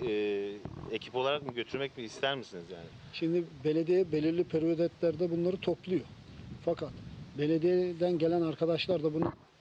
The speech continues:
Speaker 2: tebliğ ediyorlar. Büyükbaş hayvanlarda olduğu gibi küçükbaş hayvanlarda da, bu köpeklerde de, kedilerde de,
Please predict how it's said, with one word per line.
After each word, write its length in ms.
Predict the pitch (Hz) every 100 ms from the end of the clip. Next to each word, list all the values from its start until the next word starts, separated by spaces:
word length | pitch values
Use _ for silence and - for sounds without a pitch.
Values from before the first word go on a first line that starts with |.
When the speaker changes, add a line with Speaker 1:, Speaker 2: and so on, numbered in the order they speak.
| -
Speaker 2:
tebliğ 380 | 156 139 175
ediyorlar. 460 | 160 156 139 - - - - - - - - - - - 139
Büyükbaş 400 | 151 175 170 147
hayvanlarda 540 | 151 151 151 156 143 156
olduğu 300 | 151 156 156
gibi 300 | 127 135 156 -
küçükbaş 440 | - 156 135 123
hayvanlarda 540 | 143 135 131 135 123
da, 120 | 123 135
bu 80 | 135 - -
köpeklerde 640 | 151 151 139 147 131 120
de, 60 | 131
kedilerde 560 | - 135 147 147 131
de, 80 | 135